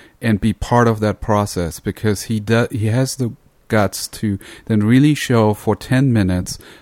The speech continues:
how he directs an actress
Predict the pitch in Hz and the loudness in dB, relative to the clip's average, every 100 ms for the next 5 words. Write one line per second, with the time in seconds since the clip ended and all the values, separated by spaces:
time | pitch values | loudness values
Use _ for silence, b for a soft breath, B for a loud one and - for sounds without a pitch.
0 | B 110 110 110 104 104 101 107 113 - | B 0 2 2 0 0 2 2 0 -4
1 | - - - 107 98 117 135 - 92 87 | -8 -10 -8 -2 0 0 -2 -2 -2 -2
2 | - | -6